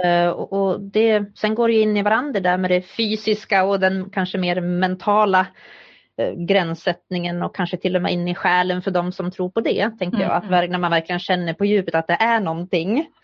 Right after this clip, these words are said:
Speaker 1: jag vet inte vad det är,
Speaker 2: Mm.
Speaker 1: som känns antingen lustfyllt. Det kan ju vara åt, åt båda hållen det där, tänker jag. Vissa är ju nästan gränslösa, vissa
Speaker 2: Mm.
Speaker 1: människor. Och det kanske vi alla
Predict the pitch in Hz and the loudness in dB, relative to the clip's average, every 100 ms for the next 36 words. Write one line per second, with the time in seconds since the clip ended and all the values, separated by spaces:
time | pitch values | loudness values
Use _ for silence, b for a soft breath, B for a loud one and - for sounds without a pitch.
0 | B 240 185 180 175 180 175 170 170 180 | B -6 -2 0 0 -2 -6 -4 0 0
1 | - 202 - 202 269 294 185 175 156 165 | 0 0 2 2 2 -4 -4 -4 -6 -8
2 | 190 175 190 170 165 - - - - 214 | -6 -2 -2 -2 -8 -14 -20 -14 -2 0
3 | 180 185 226 285 302 247 226 226 _ _ | 0 -2 -2 0 0 -2 -4 -8 _ _
4 | _ - 180 185 208 - - - - 269 | _ -6 0 4 4 2 -10 -16 -4 -2
5 | 277 175 - 202 202 247 247 240 226 220 | 0 -4 -4 -6 -2 -2 0 2 0 -2
6 | _ - 196 180 226 196 269 403 220 - | _ -8 -6 -2 0 0 0 0 -2 -2
7 | 165 170 - 160 - - 175 190 - 156 | -2 -2 -4 -10 -6 -4 -2 -4 -4 -2
8 | 240 359 233 - 165 170 170 156 - 349 | 0 0 -2 -2 -2 0 0 -2 -2 2
9 | 392 247 - 208 285 _ _ 208 190 165 | 2 0 -2 -2 -2 _ _ -6 -2 -2
10 | 160 160 165 - 160 190 202 220 _ - | -2 -4 -6 -4 -4 -2 -2 -4 _ -6
11 | 202 196 202 196 185 185 202 190 | -4 -4 -4 -2 0 0 -2 -2